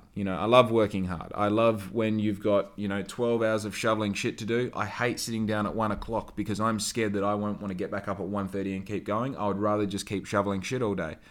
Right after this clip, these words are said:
And I've literally i-, i-, iterated in my first podcast. My first job was shoveling shit. It was literally that, you know? I, I'm not scared of doing hard work, and so much to a point now that I get scared when I stop, I'm gonna stop, stop. So I don't give myself days off. I don't give myself time to recover and all that. So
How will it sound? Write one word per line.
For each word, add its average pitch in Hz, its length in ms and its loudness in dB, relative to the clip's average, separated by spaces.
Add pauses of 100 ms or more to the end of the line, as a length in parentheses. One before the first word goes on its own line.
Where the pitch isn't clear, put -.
(260)
And 113 100 2
I've 117 140 4
literally 120 480 -2 (340)
i-, 127 40 -8
i-, 127 320 -4
iterated 123 440 2
in 117 60 2
my 113 140 0
first 110 280 -2
podcast. 113 480 0
My 113 400 2
first 110 400 2
job 104 260 2
was 101 300 0
shoveling 101 560 0
shit. - 400 -2
It 98 120 -2
was 95 180 -2
literally 98 480 0
that, 80 280 -4 (520)
you 98 80 -2
know? 107 240 0 (400)
I, 104 220 4
I'm 104 220 2
not 120 200 2
scared 110 260 2
of 104 100 0
doing 101 260 2
hard 98 280 0
work, 98 220 2
and 101 100 0
so 120 220 2
much 117 200 2
to 110 100 0
a 101 60 0
point 95 280 -2
now 104 340 0
that 92 140 0
I 95 120 2
get 90 200 -4
scared 101 360 0
when 95 160 0
I 90 80 0
stop, - 600 0
I'm 113 120 -4
gonna 117 160 0
stop, - 300 2
stop. - 340 -4
So 113 200 4
I 113 40 6
don't 120 180 4
give 117 140 2
myself 104 400 0
days 92 260 0
off. 76 240 -6
I 92 40 -2
don't 98 160 0
give 104 120 0
myself 101 320 -4
time 98 240 -2
to 98 100 -6
recover 92 360 0
and 87 80 -4
all 87 100 -4
that. 87 180 -6
So 95 260 -2